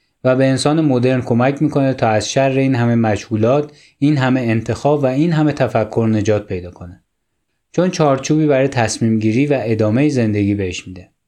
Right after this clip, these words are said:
این چارچوب برای پیاده شدن در جامعه به صورت قانون در میاد که مشخص می‌شه علاوه بر نظم دهی به جامعه، کارکرد مبارزاتی هم داره. اما بهای سنگین پناه بردن به ایدئولوژی و رسیدن به آرامش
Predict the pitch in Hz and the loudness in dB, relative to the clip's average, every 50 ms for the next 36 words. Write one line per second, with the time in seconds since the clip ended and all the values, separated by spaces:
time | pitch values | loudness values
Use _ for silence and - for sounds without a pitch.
0 | _ _ _ _ _ _ _ _ - 143 160 156 - 151 135 131 135 - 139 139 | _ _ _ _ _ _ _ _ -2 0 0 2 0 0 0 0 -2 -2 0 0
1 | 135 131 135 135 - 139 127 120 113 117 113 113 123 117 120 131 135 123 113 110 | 2 0 0 0 0 0 0 2 2 0 0 0 0 0 0 2 2 2 0 2
2 | 110 113 110 107 110 113 127 139 135 120 - - 117 113 110 - 127 - - 110 | 2 0 0 2 2 0 0 0 0 -2 0 0 -2 0 0 -2 -4 -2 -2 0
3 | 107 107 113 117 110 101 98 95 90 87 90 90 87 - _ _ _ _ _ _ | 0 2 2 0 0 0 -2 -4 -6 -8 -12 -14 -16 -18 _ _ _ _ _ _
4 | _ _ _ _ _ _ - 127 123 127 120 - 135 120 117 - 143 143 143 - | _ _ _ _ _ _ -2 0 0 0 0 0 0 -2 0 0 -2 -2 0 -4
5 | 143 - - 139 123 123 135 139 143 139 123 113 110 113 110 107 107 107 107 104 | -4 -2 -2 -2 0 0 0 0 2 0 0 0 0 0 0 0 0 0 0 0
6 | 104 104 101 98 104 107 101 101 127 127 120 110 98 110 107 101 101 101 107 117 | 0 -2 -4 -4 -2 -2 -2 0 0 0 0 0 0 0 0 0 0 0 0 0
7 | 135 143 143 - _ _ _ _ - - 113 107 101 95 - 123 127 135 - 143 | -2 -2 -4 -8 _ _ _ _ -4 -2 0 0 0 0 0 0 0 2 2 0
8 | 135 123 113 104 104 101 98 98 92 98 95 90 - - 98 92 104 101 98 98 | 0 0 2 2 2 0 0 -2 -2 -4 -6 -6 -6 -8 -8 -6 -6 -6 -6 -8
9 | 98 98 - 92 87 85 - - - _ _ _ _ _ _ _ _ _ _ _ | -10 -12 -12 -14 -14 -14 -18 -20 -20 _ _ _ _ _ _ _ _ _ _ _
10 | _ _ _ _ _ _ _ _ _ _ _ _ _ 160 170 196 214 208 175 170 | _ _ _ _ _ _ _ _ _ _ _ _ _ -2 0 0 0 0 0 0
11 | 151 135 139 165 170 170 170 175 - 143 127 123 123 123 143 165 160 - 135 127 | 0 0 2 2 2 0 0 -2 -2 0 0 0 0 0 0 0 0 0 0 0
12 | 120 120 113 101 104 113 110 104 120 127 135 123 120 113 110 107 101 107 104 104 | 2 0 0 0 0 0 0 0 0 0 2 0 0 0 0 0 0 0 0 0
13 | 104 101 104 101 101 113 135 151 151 139 120 107 110 104 101 - 117 107 117 127 | 0 0 0 -2 0 0 0 2 2 0 0 0 0 -2 -2 -4 -4 -2 0 0
14 | 131 120 107 104 101 101 101 104 107 135 156 165 - | 2 0 0 0 0 0 0 0 0 0 0 -2 -4